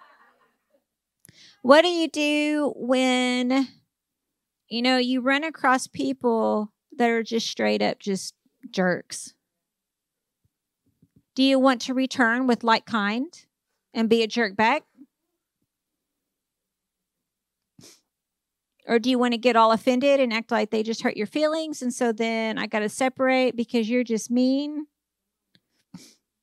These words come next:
Like, what's your, what's your thing? I got my thing. What's your thing? I know what I have to confront in me if something happens and I'm like, "Okay, hold on.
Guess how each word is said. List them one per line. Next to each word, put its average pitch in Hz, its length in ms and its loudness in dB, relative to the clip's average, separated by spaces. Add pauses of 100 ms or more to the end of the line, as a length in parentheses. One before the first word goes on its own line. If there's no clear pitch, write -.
(1160)
Like, 240 260 0
what's 285 260 4
your, 302 220 0
what's 294 400 -2
your 320 220 -4
thing? 202 480 -4 (360)
I 262 140 0
got 240 240 6
my 214 160 0
thing. 190 400 -4 (640)
What's 240 240 0
your 277 120 2
thing? 196 400 -6 (720)
I 262 180 4
know 294 240 4
what 233 140 4
I 226 120 4
have 240 240 -2
to 208 80 -10
confront 214 460 -4
in 196 160 -6
me 202 460 -8 (500)
if 226 220 -2
something 220 400 -4
happens 214 800 -4
and 220 160 -4
I'm 208 160 -4
like, 190 320 -4
"Okay, 226 580 0
hold 226 300 -4
on. 190 260 -6